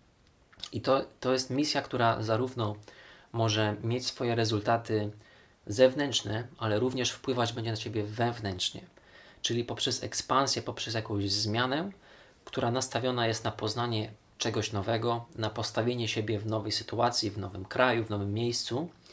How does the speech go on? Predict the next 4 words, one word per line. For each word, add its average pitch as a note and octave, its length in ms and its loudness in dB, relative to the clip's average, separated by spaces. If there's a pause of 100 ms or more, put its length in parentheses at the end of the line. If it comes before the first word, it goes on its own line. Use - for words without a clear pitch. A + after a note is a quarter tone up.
(1300)
Idziesz E3 260 4
na D3+ 80 -2
taką C#3+ 360 2
wędrówkę, B2+ 680 0